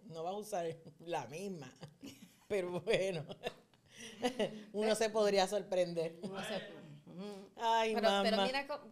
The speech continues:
Speaker 2: cómo es hábitos, costumbre, ¿eh? Llego a la casa y me quito los zapatos. ¿A dónde,
Speaker 1: No,
Speaker 2: a dónde
Speaker 1: los
Speaker 2: fueron a
Speaker 1: zapatos
Speaker 2: parar
Speaker 1: se
Speaker 2: los zapatos?
Speaker 1: quitan. Bueno, te los puedes quitar en la entrada si es que están sucios,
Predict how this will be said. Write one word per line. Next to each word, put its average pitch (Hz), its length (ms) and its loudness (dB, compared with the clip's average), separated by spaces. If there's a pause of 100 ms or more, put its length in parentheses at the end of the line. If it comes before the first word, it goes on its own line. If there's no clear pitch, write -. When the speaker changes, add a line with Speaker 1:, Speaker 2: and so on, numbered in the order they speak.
Speaker 2:
cómo 226 260 -6
es 240 160 -6 (1500)
hábitos, 196 520 -2
costumbre, 175 600 -8 (120)
¿eh? 214 160 -14
Llego 202 200 -4
a 240 60 -2
la 247 140 -2
casa 277 240 -6
y 247 40 -8
me 185 100 -10
quito 202 240 -8
los 208 140 -6
zapatos. 165 540 -12
¿A 170 120 -12
dónde, 147 240 -8
Speaker 1:
No, 160 380 0
Speaker 2:
a 196 120 0
dónde 214 200 2
Speaker 1:
los 214 60 -10
Speaker 2:
fueron 208 180 2
a - 20 -4
Speaker 1:
zapatos 180 160 4
Speaker 2:
parar 185 200 4
Speaker 1:
se 214 80 2
Speaker 2:
los 196 80 4
zapatos? 262 240 0
Speaker 1:
quitan. 285 440 2 (760)
Bueno, 160 260 -2
te 190 80 -2
los 156 100 -2
puedes 160 240 -6
quitar 240 280 -4
en 269 100 -2
la 277 80 0
entrada 269 440 -2
si 254 120 -8
es 208 80 -6
que - 80 -14
están 170 360 -10
sucios, 180 680 -8